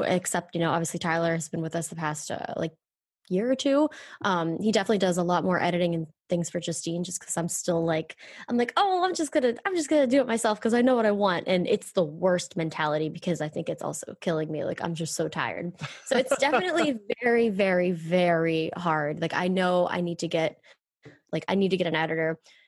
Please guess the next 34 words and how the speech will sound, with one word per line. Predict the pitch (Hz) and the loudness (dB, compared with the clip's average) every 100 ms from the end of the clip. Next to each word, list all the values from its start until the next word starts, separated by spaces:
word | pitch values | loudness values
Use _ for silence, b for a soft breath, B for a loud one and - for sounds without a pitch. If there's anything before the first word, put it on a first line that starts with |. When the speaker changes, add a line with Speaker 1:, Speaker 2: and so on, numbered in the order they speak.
| b | b
Speaker 1:
because | - 185 | -2 0
we | 214 | 0
can | 220 | 2
only, | 214 196 - | 2 -2 -2
you | 202 | -4
know, | 165 - - _ _ | -2 -6 -14 _ _
I | 208 | -2
would | 190 175 | 0 0
love | 151 220 269 196 | 2 2 2 0
for | 190 | -4
Tyler | 196 185 202 | 0 0 2
to | 190 | 2
do | 202 - | 2 2
everything, | 220 254 208 175 165 | 2 2 2 0 -2
but, | 165 | -4
like, | 180 202 | -4 -2
that's | 160 - | -2 -2
not | 180 175 | 0 0
Speaker 2:
<laughs> | |
Speaker 1:
realistic. | 170 165 170 - - | 0 0 -2 -6 -8
So, | - | -2
like, | 170 170 - | -2 0 2
I | 254 | 2
need | 262 | 2
to | 220 | 2
get | 208 | 0
an | 190 | 0
editor, | - 175 170 170 | -2 -2 -2 -2
and | - | -2
he's | 180 240 226 | -2 -2 -2
just | 226 | 0
been | 214 | 0
so | - - 185 202 | 0 2 2 2
helpful. | 170 - - 220 226 | -2 -2 0 0 0